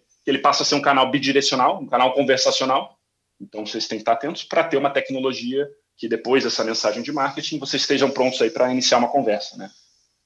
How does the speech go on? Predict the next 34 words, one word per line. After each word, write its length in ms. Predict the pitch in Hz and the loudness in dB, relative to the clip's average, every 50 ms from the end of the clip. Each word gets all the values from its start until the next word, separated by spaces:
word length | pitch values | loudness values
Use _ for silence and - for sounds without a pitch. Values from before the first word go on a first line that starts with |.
| - - | -16 -10
E 80 | 123 127 | -8 -6
que 80 | - - | -4 -2
seja 220 | - - 110 127 | 0 0 0 2
uma 100 | 139 139 | 2 2
conversa 320 | - 170 170 170 175 - | 2 4 2 2 0 0
de 80 | 180 165 | -4 -2
venda, 200 | 139 131 127 - | -2 0 0 -2
por 140 | - - - | -4 -6 -8
que 80 | 165 | -6
não? 180 | 156 135 113 - _ _ _ _ _ _ _ _ _ _ _ _ _ - | -6 -6 -6 -8 _ _ _ _ _ _ _ _ _ _ _ _ _ -12
É, 260 | 104 101 98 98 95 | -8 -8 -6 -6 -8
então, 320 | 95 - 104 113 117 110 | -8 -6 -4 -4 -2 -2
digi-, 340 | 101 101 104 117 - - 117 - | -4 -4 -6 -6 -6 -8 -8 -6
assistentes 500 | - - - - - 123 110 - 117 104 | -4 -4 -4 -4 -2 -4 -4 -4 -4 -4
digitais, 640 | 107 110 101 98 - - 107 127 120 104 101 - | -4 -4 -6 -6 -4 -2 0 2 2 0 -2 -2
bots, 320 | 107 104 120 117 - - - - - _ _ _ | 2 4 4 4 2 -2 -8 -10 -14 _ _ _
disso 200 | - 110 - - | -10 -8 -6 -6
que 60 | 110 | -4
eu 40 | 104 | -4
tô 80 | 117 | -4
falando. 300 | 110 - 113 104 92 80 - _ _ _ _ - - - - - - _ _ _ _ _ _ _ _ _ _ _ - - - | 0 0 0 -2 -2 -10 -16 _ _ _ _ -14 -10 -10 -10 -10 -12 _ _ _ _ _ _ _ _ _ _ _ -20 -6 0
E 60 | 151 | 2
aqui 160 | 165 156 160 156 | 2 2 4 2
na 100 | 160 147 | 2 4
nossa 220 | 151 151 - 151 | 4 4 4 2
visão 260 | 135 143 - 143 139 | 2 2 2 4 4
da 120 | 135 139 135 | 6 8 8
Oracle, 380 | 139 160 180 170 135 127 127 | 8 8 8 6 2 0 -4
né, 80 | 123 120 | -6 -6
como 140 | - 123 117 | -6 -6 -8
eu 60 | - | -6
falei, 180 | 117 110 101 | -6 -6 -6
precisa-se 640 | - - 135 131 - 151 143 131 123 - - - 117 | -6 -6 -4 -4 -2 -2 -2 -2 -4 -6 -6 -6 -8
de 400 | 104 110 113 110 110 104 104 107 | -10 -8 -8 -6 -6 -6 -8 -10